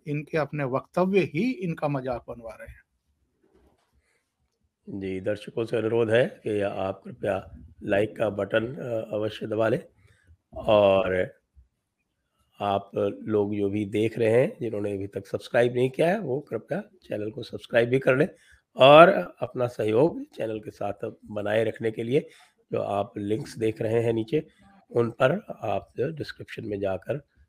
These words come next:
Speaker 2: हमें सहयोग कर सकते हैं पत्रम पुष्पम के साथ। एक और, एक बड़ी विचित्र बात कही, और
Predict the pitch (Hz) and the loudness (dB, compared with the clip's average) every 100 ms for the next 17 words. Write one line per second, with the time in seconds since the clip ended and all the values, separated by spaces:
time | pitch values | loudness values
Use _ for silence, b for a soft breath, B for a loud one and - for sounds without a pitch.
0 | _ - 104 143 165 - 107 101 98 - | _ -6 -2 -2 -4 -2 2 2 0 -6
1 | - 98 - 123 214 - 98 - 95 - | -10 -10 -6 -4 -4 -6 -12 -10 -12 -14
2 | - - 98 - - - - _ _ b | -18 -14 -14 -16 -14 -12 -12 _ _ b
3 | b b b b b _ _ _ - - | b b b b b _ _ _ -20 -20
4 | _ _ _ _ - 202 208 214 240 233 | _ _ _ _ 10 10 12 12 12 12
5 | 226 226 208 214 - 175 165 143 175 - | 12 10 8 6 4 6 6 2 -4 -4
6 | 143 139 - 123 139 - _ _ _ _ | -2 -2 -2 -4 -4 -8 _ _ _ _
7 | _ _ _ 185 107 104 101 95 95 92 | _ _ _ -12 -8 -6 -4 -4 -4 -6
8 | 90 | -8